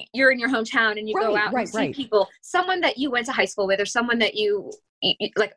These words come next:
Speaker 1: an old teacher or an old friend. I, I missed that so much when I was
Speaker 2: Yep.
Speaker 1: living in Pittsburgh, 'cause I would, you know, I didn't know anybody
Speaker 2: Right.
Speaker 1: except for the people that I connected with as I lived there. So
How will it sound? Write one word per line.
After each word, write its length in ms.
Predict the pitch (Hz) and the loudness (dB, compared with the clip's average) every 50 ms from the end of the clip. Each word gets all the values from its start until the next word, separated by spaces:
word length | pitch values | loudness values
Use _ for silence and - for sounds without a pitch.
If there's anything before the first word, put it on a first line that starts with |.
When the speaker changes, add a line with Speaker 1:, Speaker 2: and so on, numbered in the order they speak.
| - | -2
Speaker 1:
an 120 | - 226 240 | 0 0 0
old 180 | 240 240 240 | 0 -2 -4
teacher 540 | - - 220 202 - - 196 175 170 175 - | -4 -6 -6 -6 -2 0 0 0 0 0 0
or 140 | - 185 190 | 0 0 0
an 80 | 190 208 | 0 0
old 200 | 220 220 214 - | 0 -2 -4 -2
friend. 320 | - 196 196 185 180 190 - - - - - - - - - - 233 | -2 -2 0 0 -2 -6 -10 -10 -8 -6 -6 -6 -6 -8 -6 -4 -4
I, 80 | - - | -2 0
I 160 | 220 240 262 254 | 0 0 0 0
missed 460 | 254 254 262 285 311 - - - - - | 0 0 0 0 -2 -4 -10 -6 -4 0
that 240 | 185 175 160 - - | 2 2 2 2 0
so 240 | - - 247 226 226 | -2 -2 -2 0 2
much 260 | 220 202 190 - - | 2 2 2 2 -2
when 120 | - 208 202 | -4 -2 0
I 120 | 196 190 | 0 0
was 80 | 190 - | 2 2
Speaker 2:
Yep. 80 | 165 | 0
Speaker 1:
living 160 | 202 185 202 | 0 0 -2
in 80 | 196 190 | -6 -4
Pittsburgh, 440 | - 269 285 - - 220 185 175 180 - - _ _ - | -2 -2 -2 0 0 2 2 2 0 -4 -12 _ _ -4
'cause 140 | 269 220 - - | -4 -4 -2 0
I 140 | - 233 240 | 0 0 0
would, 140 | 240 226 220 _ _ _ | -2 -6 -10 _ _ _
you 80 | 214 220 | -6 0
know, 60 | - | 4
I 120 | - 233 254 | 4 4 4
didn't 200 | 262 247 214 - _ | 2 -2 -4 -6 _
know 180 | - 202 190 190 | -6 -4 -2 0
anybody 560 | 214 339 453 226 170 151 - - 175 233 233 - - - | 0 0 0 -2 -4 -6 -4 -4 -4 -4 -6 -8 -10 -4
Speaker 2:
Right. 140 | 208 208 190 | -2 0 0
Speaker 1:
except 220 | 165 233 208 196 - | 2 2 0 0 0
for 80 | 220 | -4
the 60 | 196 | -6
people 360 | - - 247 240 233 214 208 196 | -4 -2 -4 -2 0 -2 -2 0
that 200 | 202 196 190 190 | 0 0 2 2
I 240 | 180 175 175 175 - - | 0 0 -2 -4 -4 -4
connected 400 | 233 208 202 202 - 208 180 175 | -2 -2 -2 -2 -4 -6 -4 -2
with 340 | 185 180 170 170 170 _ _ - - - - - _ _ - | 0 0 0 -2 -6 _ _ -20 -20 -20 -20 -20 _ _ -2
as 240 | 196 220 214 196 - | -2 0 0 -2 -4
I 220 | 190 185 185 185 165 | -8 -8 -8 -8 -4
lived 300 | 190 214 226 226 214 - - | 0 0 0 0 0 -2 -2
there. 260 | 165 - - 185 180 - | -2 -2 -2 -4 -8 -4
So 300 | - - 214 202 196 196 | 0 2 2 2 2 0